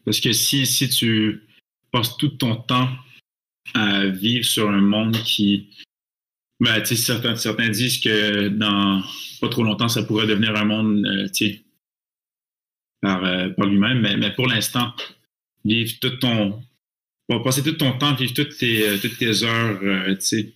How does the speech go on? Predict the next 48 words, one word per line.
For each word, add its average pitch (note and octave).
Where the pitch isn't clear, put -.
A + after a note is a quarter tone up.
réveillé G#2
s-, -
sur -
un A2+
portable, A2+
sur G#2+
un, F#2+
peu G#2
importe, G#2
je -
pense A#2+
que G2+
ça G#2+
enlève A2+
un -
peu B2+
une A2
expérience, G#2+
euh, F#2
expérience A2
humaine. G2+
Faut, F#2
euh, F2
tu -
sais, -
comme A2
tu -
l'as G#2
dit, G2
je -
cherche -
à G2
devenir G#2
entrepreneur, G2+
mais G#2
vraiment G#2
dans G#2
le G2+
milieu G2
humain. G#2+
Fait G2+
que, -
euh, F2+
c'est -
ça, -
je A2+
pense A2
que G2